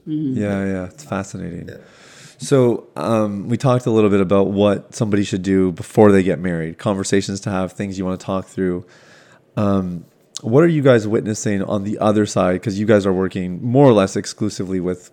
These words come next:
Speaker 2: couples that are married and that have run into difficulties. What are some of the major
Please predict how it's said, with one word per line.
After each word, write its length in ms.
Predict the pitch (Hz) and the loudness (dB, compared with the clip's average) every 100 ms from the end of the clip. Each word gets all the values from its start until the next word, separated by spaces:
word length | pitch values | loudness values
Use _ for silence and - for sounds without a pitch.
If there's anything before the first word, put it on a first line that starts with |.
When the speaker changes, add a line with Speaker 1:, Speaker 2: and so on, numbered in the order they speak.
| _ _ _ | _ _ _
Speaker 2:
couples 260 | 110 98 101 | -2 0 0
that 140 | 98 - | 0 2
are 260 | 107 104 | 4 4
married 560 | 92 101 92 85 95 110 _ - - - - | 2 -2 -2 -2 -4 -8 _ -20 -20 -20 -12
and 80 | 101 | -4
that 100 | 95 | 0
have 160 | 95 92 | 0 0
run 100 | 101 | -2
into 180 | 98 98 | -2 -4
difficulties. 960 | 90 101 107 90 95 90 95 92 87 _ _ _ _ | -4 -4 -4 -4 -6 -6 -6 -6 -8 _ _ _ _
What 180 | 113 151 | 2 2
are 60 | |
some 180 | 160 185 | 0 0
of 60 | 160 | 0
the 160 | 113 - - | 0 -6 -16
major 720 | 104 107 110 104 104 101 | -4 0 0 0 0 0